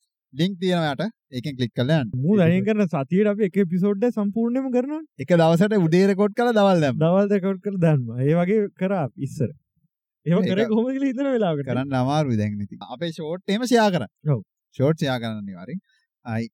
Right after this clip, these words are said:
Speaker 1: මොකද්ද බං කිය කීටි මට ඒක අමතක වුණා. ආ මේ, ආ, ලං කරලා චාර්ජ් කරන එක.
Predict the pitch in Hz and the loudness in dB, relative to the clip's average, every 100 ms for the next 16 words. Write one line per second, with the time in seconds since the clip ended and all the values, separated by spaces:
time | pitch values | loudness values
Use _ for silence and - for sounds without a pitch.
0 | _ 104 127 131 170 190 143 147 185 226 | _ _ -10 -6 -4 -6 -10 -14 -14 -14
1 | 185 131 127 127 127 104 _ _ _ _ | -16 -16 -16 -16 -18 -20 _ _ _ _
2 | _ _ - 160 151 117 98 _ 113 120 | _ _ -8 -6 -4 -6 -14 _ -12 -12
3 | 120 127 143 156 190 180 185 170 - 123 | -6 -4 -2 0 0 2 0 0 -2 -6
4 | 101 | -8